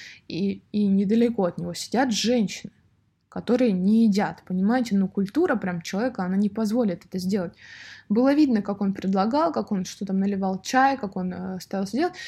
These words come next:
И, в общем, он в конце, когда он уже поел эти хинкали, он говорит: «Э, пожалуйста, не уходите никуда, я ещё хочу вас угостить, э, своими гранатами, у меня в машине гранаты, щас я вам угощу». И, в общем,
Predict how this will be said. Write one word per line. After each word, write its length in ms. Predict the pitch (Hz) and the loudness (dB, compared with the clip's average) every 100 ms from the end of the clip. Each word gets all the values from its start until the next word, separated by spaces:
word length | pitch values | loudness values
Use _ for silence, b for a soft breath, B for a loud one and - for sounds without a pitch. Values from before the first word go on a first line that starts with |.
| B B | B B
И, 40 | 240 | 0
в 40 | |
общем, 240 | 240 269 | 2 0
он 100 | 285 | 0
в 140 | 285 - | -2 -2
конце, 340 | 247 240 285 | -2 0 0
когда 480 | 262 220 220 226 214 | 0 0 4 4 4
он 180 | 220 220 | 2 2
уже 180 | 202 196 | 2 -2
поел 340 | 220 214 214 | -2 0 0
эти 140 | 190 | -2
хинкали, 440 | - 208 196 214 311 | -4 -2 0 0 0
он 60 | |
говорит: 280 | 269 247 233 | 2 2 2
«Э, 320 | 233 233 214 202 | 4 4 4 2
пожалуйста, 460 | 233 220 330 - 285 | 2 4 2 2 0
не 100 | 240 | 0
уходите 420 | 233 202 285 403 | 0 -2 0 -2
никуда, 340 | 339 269 220 | -4 -2 0
я 200 | 208 220 | 0 0
ещё 180 | 247 254 | 0 -2
хочу 320 | 214 196 - | -4 -4 0
вас 220 | 294 269 | 0 2
угостить, 560 | 233 202 202 - 220 - B B B - | 0 -2 -4 -2 -4 -4 B B B -4
э, 460 | 196 185 185 180 180 | 0 2 2 0 -4
своими 480 | - 208 240 220 | -2 2 4 4
гранатами, 640 | 196 214 233 202 190 226 240 | 4 4 4 4 2 0 2
у 100 | 226 | 2
меня 240 | 208 214 | 2 2
в 60 | 196 | 2
машине 420 | 214 - 214 190 | 0 0 0 0
гранаты, 540 | 185 214 226 196 190 | 2 2 2 0 -2
щас 260 | 226 226 - | -4 -4 -2
я 80 | 214 | -2
вам 220 | 190 180 | 0 -2
угощу». 320 | 190 190 330 415 | -4 -4 -4 -4
И, 60 | 226 | -2
в 40 | |
общем, 280 | 220 - 233 | -2 -2 -4